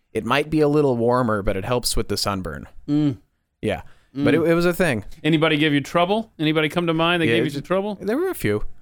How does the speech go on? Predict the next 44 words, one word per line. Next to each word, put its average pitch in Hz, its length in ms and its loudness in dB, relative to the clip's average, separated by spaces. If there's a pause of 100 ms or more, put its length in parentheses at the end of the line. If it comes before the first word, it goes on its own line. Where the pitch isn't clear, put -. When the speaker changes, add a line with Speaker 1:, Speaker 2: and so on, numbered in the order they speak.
(120)
Speaker 2:
Uh-huh. 127 140 -4
Speaker 1:
There 147 120 4
was 170 120 0
this 117 140 -2
one 135 280 2
guy. 98 420 0 (180)
Speaker 2:
Oh, 143 180 0
no. 139 160 -2
Speaker 1:
Um, 131 760 4
Speaker 2:
<laughs> - 60 -6
You 202 120 4
Speaker 1:
this 202 160 4
Speaker 2:
know 220 140 4
it's 196 100 2
gonna 202 160 4
be 196 100 2
good 185 200 4
when 180 140 2
the 160 40 0
story 175 300 2
starts. 170 300 0
"Well, 240 240 0
there 214 80 -2
was 185 100 -4
this 170 160 -6
one 185 300 0
Speaker 1:
There 160 140 4
Speaker 2:
guy." 139 80 4
Speaker 1:
was 220 280 4
this 190 240 4
one 160 220 4
guy. 110 340 2
Speaker 2:
<laughs> 240 100 0 (580)
Speaker 1:
Uh, 143 440 6
I 160 140 -2
forget 165 380 0
what 156 120 0
the 143 140 2
event 123 280 2
was, 110 280 0
but 117 140 0
it 113 80 2
was, 113 340 -2
uh, 107 560 0